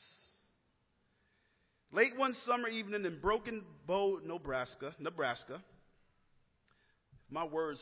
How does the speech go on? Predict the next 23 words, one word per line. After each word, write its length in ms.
slur 200
a 20
little 180
bit. 180
It's 140
just 280
because 280
I, 140
you 80
know, 140
I'm, 180
I'm 200
operating 560
on 120
maybe 220
a 40
couple 280
hours 220
of 60
sleep, 180
partying 380
last 340
night 220